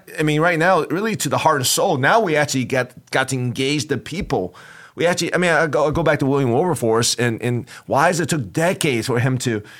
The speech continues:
you know, defeat the, the, the slave trade. We look at that perspective, we're like, "Oh man, it's such a bad thing." No, he,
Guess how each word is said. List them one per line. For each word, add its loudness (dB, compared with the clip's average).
you 0
know, 2
defeat -4
the, 0
the, -2
the 0
slave 0
trade. 0
We 0
look -2
at 2
that 2
perspective, 0
we're 2
like, 2
"Oh 4
man, 2
it's -2
such -2
a 0
bad 2
thing." -4
No, 2
he, -6